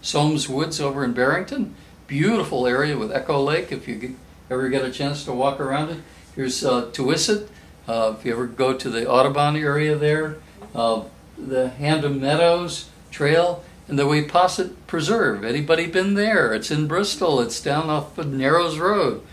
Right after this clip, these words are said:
Great place to hike and walk into the woods, and you can see things the way they were four hundred years ago. Along Market Street in Warren,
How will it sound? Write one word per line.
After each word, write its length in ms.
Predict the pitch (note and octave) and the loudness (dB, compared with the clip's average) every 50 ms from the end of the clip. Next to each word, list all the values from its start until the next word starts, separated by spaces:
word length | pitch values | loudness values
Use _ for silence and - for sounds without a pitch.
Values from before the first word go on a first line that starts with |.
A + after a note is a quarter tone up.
| - - - - | -20 -20 -16 -2
Great 280 | - C3+ C#3+ D3+ D3+ - | 2 4 4 4 2 0
place 340 | - D#3+ E3+ G3 F#3+ - - | 0 0 0 0 -2 -2 -2
to 120 | - B2+ | -2 0
hike 320 | - - D#3 F3 G3+ - - | 0 2 0 0 0 -2 -4
and 180 | D3 A#2+ G2+ - - - - - - - | -6 -6 -6 -10 -16 -20 -20 -18 -10 -2
walk 320 | - C3 C#3 D3 D3 C#3+ | 4 6 6 6 6 4
into 200 | E3 D#3+ D#3 D3+ | 0 -2 -2 -2
the 120 | D3+ D#3 D#3 | -2 -2 -2
woods, 320 | D#3 E3 F3+ F#3 F3 - | 0 -2 -2 -2 -2 -4
and 140 | C3+ A2 G#2+ | -4 -2 -2
you 100 | A#2 B2 | -2 -2
can 160 | - - A#2+ | -4 -4 -6
see 220 | A#2+ - D3 D3+ | -4 -2 -2 -4
things 320 | D3 D3 E3 D#3 D#3 D3+ B2+ | -2 -2 -4 -4 -4 -2 -2
the 140 | C3+ C3 C3+ | -2 0 0
way 160 | C#3+ C#3+ C#3+ | 0 2 2
they 100 | C#3 C3+ | 2 2
were 180 | B2+ C#3 C3+ | 2 2 0
four 220 | B2+ - - C3 B2 | -2 -2 -2 -2 0
hundred 260 | A#2+ A#2+ A#2+ A2 G2+ | 0 -2 -4 -4 -6
years 240 | G#2 G#2+ G#2 G2 - | -6 -8 -8 -8 -10
ago. 320 | - - G2+ F#2 F2+ - - - - - - - - - - - - - - - - - - - - - - - - - - - - - - - - - - - - - - | -12 -14 -14 -14 -14 -16 -18 -20 -20 -20 -20 -20 -20 -20 -20 -20 -20 -20 -20 -20 -20 -20 -20 -20 -20 -20 -20 -20 -20 -20 -20 -20 -20 -20 -20 -20 -20 -20 -20 -20 -16 -10 -6
Along 580 | B2+ B2+ C3+ D3+ D#3 E3 E3+ E3+ D#3+ D3 D3 - - - | -4 2 4 6 8 8 8 6 4 2 0 -4 -8 -2
Market 360 | A#2 C#3+ E3+ G3 G3 A3 - | 2 4 4 4 2 0 -4
Street 360 | - - - - D3 C#3+ C#3+ | -4 -4 -2 0 0 0 0
in 140 | D3 C3+ C3+ | 0 0 0
Warren, 480 | C#3+ F3+ G#3+ A3 F#3 C3+ A2 - - | 0 0 2 2 2 0 -2 -4 -10